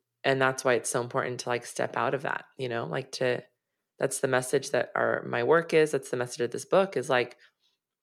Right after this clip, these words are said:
it's okay to feel scared of the unknown, but it's not okay to stop there. You've gotta step out of that and make the unknown known, and then it's not scary anymore, and then we can really start to see some changes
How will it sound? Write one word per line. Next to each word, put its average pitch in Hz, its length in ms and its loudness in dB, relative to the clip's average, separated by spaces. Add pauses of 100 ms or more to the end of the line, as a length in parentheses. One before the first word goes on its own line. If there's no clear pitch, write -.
(180)
it's 156 160 2
okay 170 300 2
to 196 100 2
feel 135 180 2
scared 156 320 2
of 135 120 2
the 127 80 4
unknown, 135 400 2
but 135 100 4
it's 131 160 -2
not 143 120 2
okay 139 180 -4
to - 80 -12
stop - 420 -6
there. - 200 0
You've 113 160 -6
gotta 120 220 0
step - 260 -2
out 113 160 2
of 127 100 -6
that - 260 -4
and 120 240 -10 (540)
make 135 300 2
the 131 120 0
unknown 123 440 -2
known, 151 320 4
and 120 100 0
then 123 80 0
it's 117 200 -6
not 120 160 -2
scary 131 300 -2
anymore, 113 300 -4
and 113 100 -4
then 113 80 -6
we 117 80 -8
can 120 160 -14
really 117 200 -6
start - 280 -4
to 131 100 -14
see 123 200 -8
some 127 200 -14
changes 147 500 -6